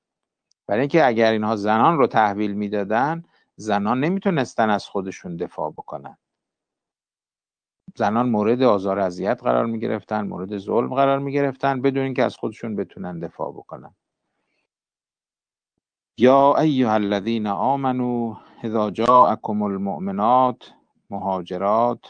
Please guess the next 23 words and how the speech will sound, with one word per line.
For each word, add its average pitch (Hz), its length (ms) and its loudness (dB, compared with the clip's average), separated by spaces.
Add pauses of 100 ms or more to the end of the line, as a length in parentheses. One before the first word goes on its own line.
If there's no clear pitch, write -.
(120)
فامتحنوهن. 87 1300 -6 (720)
این 160 400 0
زنانی 120 500 2
که 104 400 0
میان 107 380 0
به 95 80 -8
سمت 92 520 -4
شما 107 800 0 (420)
و 120 80 0
می‌گن: 117 320 2
«ما 120 300 4
مؤمن 113 440 2
شدیم 98 440 -4
و 95 120 -4 (120)
هجرت 113 360 0
کردیم 95 480 -2
به 95 100 -4
مدینه 92 460 -6
طبق 107 300 -6
دستور 92 640 -8 (100)
رسول 101 320 -8
الله، 127 480 2 (320)
فامتحنوهن.» 151 1400 0